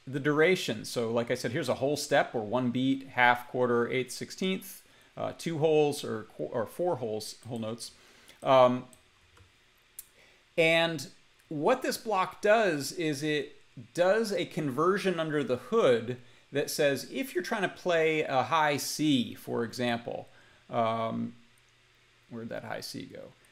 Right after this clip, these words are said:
High C is five hundred and twenty-three hertz, or five hundred twenty-three vibrations per second of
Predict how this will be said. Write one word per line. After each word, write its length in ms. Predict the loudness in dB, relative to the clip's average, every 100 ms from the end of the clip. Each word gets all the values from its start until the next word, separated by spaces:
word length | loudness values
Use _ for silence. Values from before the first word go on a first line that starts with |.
| _
High 160 | 0 0
C 380 | 0 0 0
is 160 | 0 -4
five 320 | 0 2 2
hundred 280 | 2 0 0
and 100 | -2
twenty-three 600 | -4 -4 -4 -4 -4 -4
hertz, 680 | 0 2 2 -2 -8 -8 -6
or 260 | -2 0 0
five 260 | 0 0
hundred 280 | 0 -2 -4
twenty-three 800 | -4 0 0 -2 -6 0 4 4
vibrations 840 | 4 2 2 0 -2 -2 -4 -6
per 220 | -6 -6
second 640 | -4 0 0 0 -6 -6 -6
of 440 | 0 0 0 -6